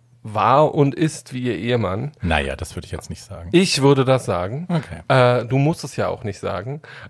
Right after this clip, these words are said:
Speaker 1: Ähm, mein, äh, Beweis dafür ist, äh, ein Album, das so heißt wie der Song daraus, äh, der auf meiner Liste ist, das heißt Celebrity Skin.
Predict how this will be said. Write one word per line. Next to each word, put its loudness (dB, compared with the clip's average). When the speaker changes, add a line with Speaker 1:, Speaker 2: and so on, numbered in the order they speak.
Speaker 1:
Ähm, 4
mein, 2
äh, 4
Beweis 4
dafür 2
ist, -4
äh, 0
ein 2
Album, 4
das 4
so 2
heißt -2
wie -2
der 4
Song 0
daraus, 2
äh, 0
der 6
auf -2
meiner 6
Liste 0
ist, -6
das -8
heißt -4
Celebrity -2
Skin. 0